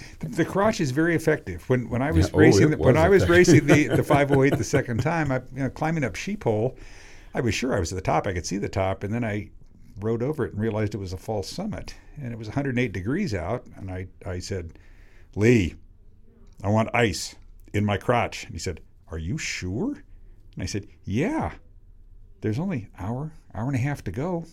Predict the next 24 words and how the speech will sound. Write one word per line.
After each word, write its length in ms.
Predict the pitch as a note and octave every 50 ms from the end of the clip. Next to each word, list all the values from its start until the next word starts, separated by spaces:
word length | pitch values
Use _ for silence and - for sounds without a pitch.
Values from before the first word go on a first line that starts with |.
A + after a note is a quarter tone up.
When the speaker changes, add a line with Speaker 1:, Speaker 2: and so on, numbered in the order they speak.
| -
Speaker 1:
My 100 | A2 G2+
shorts 320 | G2 - D#3 D#3 D#3+ D#3 -
will 80 | B2
get 180 | B2 C3 A#2+ A2+
wet, 220 | C3 D3+ E3 -
but 140 | - - -
do 120 | - - - -
I 140 | - B2
care? 420 | C3+ - - D#3+ E3+ F#3+ A3+ A#3+ - - - - - - - - - - - - - - - -
And 80 | G#2+
it's 140 | A#2 G#2+ -
really 220 | - A2+ C4 -
effective. 520 | G2+ - - F3 - - - D#2 D#2+ - - - - - - - - - - - _ -
Speaker 2:
Uh, 80 | D#2+ - -
super. 480 | - - - - - B2+ D#3+ C3 - F#2+
I 60 | F#2
mean, 500 | F2 G2+ G#2 F#2 E2+ E2 D2+ - - - -
my 220 | D#2 F2+ G2 F#2
body 340 | F2 C#2 - F2 G2+ A2+ G#2+
temperature 440 | E2 F#2 F#2+ F#2 - G#2 - F#2 F2+
came 380 | E2+ - F2+ E2+ E2 D#2 D2+
down 440 | C#2+ D#2 D#2 D#2+ D#2 D2 C#2+ D2 C#2+
quickly. 600 | - - - G#2+ A2+ - - C#3 C#3 C#3 C3 A#2+
I, 120 | G2+ F2